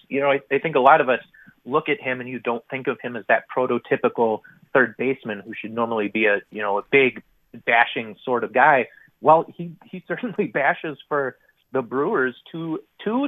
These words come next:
two-run homers in each of the last two games. Uh, it's nice, been nice to see him be like one of those aforementioned players who, you know, he didn't hit the injured list, but he did have that thumb injury, and it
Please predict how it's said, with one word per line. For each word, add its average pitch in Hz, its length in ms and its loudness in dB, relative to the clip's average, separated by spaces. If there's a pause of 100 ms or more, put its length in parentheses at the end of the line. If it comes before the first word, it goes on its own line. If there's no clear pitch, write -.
(140)
two-run 185 420 -2
homers 151 580 0
in 131 200 -10
each 147 240 -4
of 139 100 -6
the 131 80 2
last 131 320 4 (160)
two 135 160 -6
games. 127 460 0 (520)
Uh, 117 140 -4
it's 151 200 -2
nice, 151 260 4 (100)
been 151 160 0
nice 143 240 2
to 147 160 -8
see 143 120 -6
him 143 300 0 (120)
be 131 460 -2
like 135 260 2
one 147 140 4
of 131 80 -6
those 131 180 -2
aforementioned 127 680 -6
players 139 400 0 (100)
who, 131 280 -2 (320)
you 135 100 0
know, 143 60 2
he 147 100 2
didn't 165 200 0
hit 147 200 -4
the 139 120 -8
injured 156 280 -4
list, 131 260 -2
but 135 80 -4
he 131 60 -2
did 139 140 -2
have 156 160 2
that 147 220 2
thumb 131 200 -4
injury, 120 340 -4
and 117 80 -4
it - 80 -10